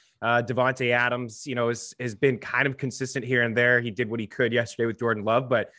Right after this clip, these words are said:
Cooper Kupp has just been, y-, y-, the floor is so consistent. And you look across the league, now we're into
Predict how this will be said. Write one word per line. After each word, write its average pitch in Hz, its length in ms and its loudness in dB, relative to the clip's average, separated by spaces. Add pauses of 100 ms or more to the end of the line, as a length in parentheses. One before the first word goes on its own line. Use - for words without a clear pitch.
(220)
Cooper 160 240 4
Kupp 185 320 4
has 127 180 -4
just 127 240 -6
been, 123 320 2 (260)
y-, 127 120 -4 (180)
y-, 135 100 -6
the 135 120 0
floor 143 500 6
is 120 140 -2
so 156 280 4
consistent. 131 800 -4
And 143 220 -2
you 139 80 -2
look 190 160 -4
across 208 320 -2
the 147 80 -6
league, 131 320 0
now 131 320 0
we're 233 220 0
into 156 640 -4